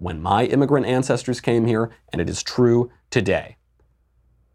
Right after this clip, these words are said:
Charlie Cook, actually, at National Review, made this, this very point in a response column. Immigrants do owe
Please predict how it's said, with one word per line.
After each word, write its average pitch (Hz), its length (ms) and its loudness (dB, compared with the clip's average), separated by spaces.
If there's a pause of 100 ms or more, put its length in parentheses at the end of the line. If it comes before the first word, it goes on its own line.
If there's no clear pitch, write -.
(120)
Charlie 180 300 2
Cook, - 220 0
actually, 90 360 0
at 82 60 -4
National 92 340 -4
Review, 90 260 0
made 90 200 0
this, 90 240 -8
this 92 160 -4
very 98 320 0
point 85 400 -4
in 87 140 -8
a 82 100 -6
response 82 640 -8 (200)
column. - 420 -4 (920)
Immigrants 127 540 2
do 104 460 -2
owe 73 280 -10